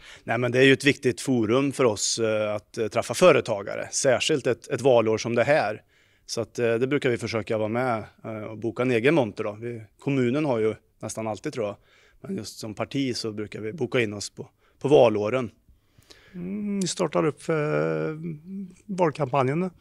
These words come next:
Speaker 1: Ja, precis. Det är ett halvår bort bara. Så att vi vill ju på ett sånt här, eh, mötesplats dels lyssna in företagarna, vad de har för tankar, idéer och,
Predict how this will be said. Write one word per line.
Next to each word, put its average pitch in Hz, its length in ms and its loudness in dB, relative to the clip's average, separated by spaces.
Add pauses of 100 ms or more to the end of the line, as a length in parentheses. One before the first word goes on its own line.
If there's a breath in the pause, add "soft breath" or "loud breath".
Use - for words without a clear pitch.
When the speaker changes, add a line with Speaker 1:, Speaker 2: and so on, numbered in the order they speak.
Speaker 1:
Ja, 220 300 8
precis. 202 460 6
Det 147 80 2
är 170 60 2
ett 170 80 -6
halvår 143 300 2
bort 117 260 -2
bara. 104 280 -2
Så 117 140 -4
att - 200 -8
vi 127 200 0
vill 147 220 0
ju 131 260 2
på 123 120 -2
ett 117 60 -4
sånt 131 160 -2
här, 156 220 6
eh, 143 480 -2
mötesplats 127 640 -2
dels 156 360 4
lyssna 135 300 0
in 120 100 -2
företagarna, 123 600 0
vad 127 120 0
de 165 200 2
har 123 100 2
för 117 200 0
tankar, 117 360 -2
idéer 117 340 0
och, 107 140 -4